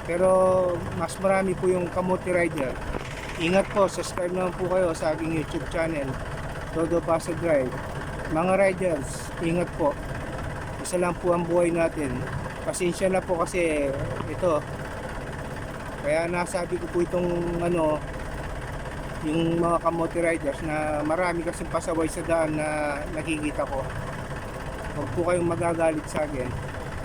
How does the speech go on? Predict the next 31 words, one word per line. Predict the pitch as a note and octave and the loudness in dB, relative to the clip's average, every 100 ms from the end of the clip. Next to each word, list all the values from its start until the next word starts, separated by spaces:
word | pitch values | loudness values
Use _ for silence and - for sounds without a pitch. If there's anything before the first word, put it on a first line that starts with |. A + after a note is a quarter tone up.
| - - | -6 -6
Ito | D#3+ E3+ | -2 0
po | E3+ E3+ | 2 0
si | F3+ E3 | 2 0
Todo | D#3+ E3+ E3 | 2 2 2
Pasig | - - E3 E3 | -2 -4 -4 0
Ride. | D3+ C3 - | 0 0 -2
Subscribe | D#3+ - D#3+ D#3 | -4 -2 -2 0
na | D3+ | -2
po | D3+ | -2
kayo | D#3 D#3+ D3 A#2+ - - - - - - | 0 2 2 0 -4 -8 -8 -8 -8 -2
sa | D#3+ | 0
aking | D#3 D#3 D3+ C#3+ | 0 0 0 0
YouTube | - C#3+ - | -2 -4 0
channel, | D3+ D3 C3 B2+ | 0 0 -2 -2
Todo | C3+ C#3 | 0 0
Pasig | C3+ C#3 - C#3 | -2 -4 -4 -2
Ride. | C#3 B2+ A#2+ - - - - - - - - - - - - - - - - - - - - - - - - - - - C#3+ | -2 -2 -4 -10 -10 -10 -8 -8 -10 -10 -10 -10 -10 -10 -10 -10 -10 -12 -12 -12 -12 -12 -12 -12 -12 -12 -10 -8 -8 -8 -2
Ayan, | D3 C#3+ C3 | 0 0 0
dito | C#3+ D3 | -2 0
ko | D#3 | 2
na | E3+ | 4
lang | F3 E3+ | 2 2
po | - F3 E3+ F3 E3+ E3+ E3 | 2 2 4 4 2 2 2
inano | F3 E3+ F3 | 2 4 4
yung, | F3 E3+ E3 E3 | 4 2 2 2
ano | E3 | 0
ko, | D#3 D3+ C#3+ - - - - - | 0 -2 -4 -8 -8 -8 -6 -2
bumper. | D#3 E3 D#3+ C#3+ - - - - - | 0 0 0 0 -2 -6 -8 -8 -2
Ayan, | D#3 C#3 C#3 | 0 0 2
diretso | D#3 D3+ - D3+ | 2 2 2 0
na. | D3+ | 0